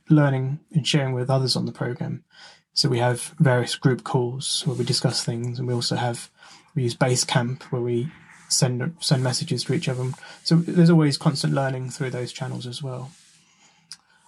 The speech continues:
So looking forward to the last few weeks of the program, but ultimately I'm looking forward to continue, continuing along the path the apprenticeship has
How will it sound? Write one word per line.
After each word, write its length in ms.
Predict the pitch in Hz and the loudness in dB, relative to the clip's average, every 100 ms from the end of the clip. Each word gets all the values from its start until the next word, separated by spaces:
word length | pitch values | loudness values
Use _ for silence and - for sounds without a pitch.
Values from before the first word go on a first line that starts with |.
| _ | _
So 440 | - 165 165 165 170 - - _ _ - | 2 4 6 4 2 -6 -20 _ _ -6
looking 300 | 196 180 185 | -2 2 4
forward 200 | 202 180 | 4 4
to 60 | |
the 60 | 180 | 4
last 260 | 180 170 - | 4 4 4
few 180 | 160 | 2
weeks 260 | 151 156 - | 4 2 0
of 80 | 156 | -2
the 40 | |
program, 680 | 151 165 156 160 160 160 160 | 0 2 2 4 4 4 4
but 240 | 151 147 - - | 2 0 -2 0
ultimately 320 | 180 170 151 | 2 4 0
I'm 140 | 131 147 | 2 4
looking 280 | 151 151 135 | 4 2 0
forward 300 | 156 143 - | 2 2 0
to 400 | 147 131 131 147 _ _ _ _ - | -2 -2 -4 -8 _ _ _ _ -4
continue, 640 | 160 151 160 147 147 165 - _ | 0 4 6 6 2 0 -6 _
continuing 540 | - 160 165 143 143 143 | -4 4 6 6 4 2
along 260 | 147 143 | 2 2
the 60 | 131 | -2
path 460 | - 147 135 - - | 0 2 2 0 -4
the 100 | 143 | -4
apprenticeship 540 | - 139 139 - 131 | -2 -4 -4 -4 -4
has 340 | 135 127 - | -4 -4 -4